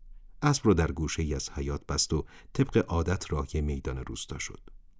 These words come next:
توی کوچه خبر رفتن حدود بیست نفر از جوانهای روستا به شرکت زغال سنگ ورد زبانها شده بود.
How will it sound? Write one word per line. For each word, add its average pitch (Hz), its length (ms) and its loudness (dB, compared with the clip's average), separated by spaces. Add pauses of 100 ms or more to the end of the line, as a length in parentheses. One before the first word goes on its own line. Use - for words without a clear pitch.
(300)
توی 147 220 6
کوچه 95 340 2
خبر 82 280 0
رفتن 76 440 0
حدود 71 340 -2
بیست 85 360 0
نفر 76 200 0
از 71 140 -2
جوانهای 71 560 -2
روستا 76 320 -2
به 67 120 -2
شرکت 69 460 -4
زغال 67 340 -4
سنگ 71 420 -4
ورد 104 220 -2
زبانها - 460 -4
شده - 240 -10
بود. 71 260 -14